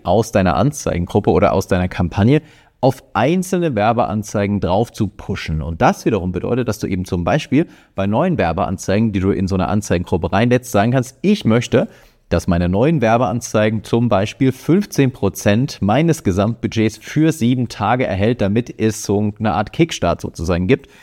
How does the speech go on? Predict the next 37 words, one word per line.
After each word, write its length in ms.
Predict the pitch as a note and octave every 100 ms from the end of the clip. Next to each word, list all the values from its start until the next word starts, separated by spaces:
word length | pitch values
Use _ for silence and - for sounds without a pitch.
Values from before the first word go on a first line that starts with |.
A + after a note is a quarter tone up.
| _ -
Wie 100 | E3
so 100 | D3
eine 100 | B2+
Art, 140 | B2+ _ _
dein 120 | G#2
Auto, 440 | G2 A2+ A2 A2 G2 -
ähm, 260 | F#2 F#2
ist 140 | F#2 -
irgendwie 200 | F#2+ F#2
liegen 160 | G2+
geblieben 260 | G2 G#2 G2
und 80 | F#2
du 80 | F#2
gibst 280 | A2+ -
deinem 200 | F#2+ F#2
Motor 400 | F2 F#2 A2+ G#2+
so 80 | F2
einen 80 | F2
Kickstart 480 | A2 - F2+ B2 - - -
quasi 320 | G2+ B2+ A#2+
oder 160 | F2+
du 80 | F2
lässt 240 | F2+ G#2 -
den 100 | F#2
Motor 300 | F#2+ - F#2+
quasi 300 | F2+ F2 G2
extern 400 | A2+ - - G#2
nochmal 220 | F#2+ F#2+
anspringen. 420 | C3 - A2+ E3 - - - _ _ _ A#2
So 180 | A2
eine 140 | A2 G#2
Art 160 | G2
kann 140 | - F#2+
man 60 |
sich's 120 | F2+ F2
eigentlich 160 | F#2
vorstellen. 480 | - A#2+ - G2